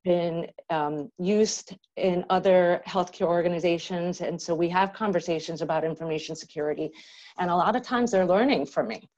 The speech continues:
They're, you know, they, they, they've invested in the technology and the, you know, and whatever the thing is supposed to do,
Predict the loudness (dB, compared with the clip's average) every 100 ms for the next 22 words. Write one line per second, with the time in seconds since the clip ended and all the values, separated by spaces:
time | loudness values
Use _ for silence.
0 | _ _ 0 4 6 6 2 0 -2 0
1 | 2 2 0 2 4 4 2 -2 -4 0
2 | 0 0 2 2 2 0 0 0 -2 -4
3 | -6 -6 -2 0 0 2 2 0 -4 -4
4 | -2 -4 -8 -18 -10 -2 2 2 0 -4
5 | _ _ -6 -4 -2 -2 -2 0 0 2
6 | 0 2 4 2 0 2 2 2 0 -2
7 | -2 -6 -2 -2 -2 -6 0 4 4 2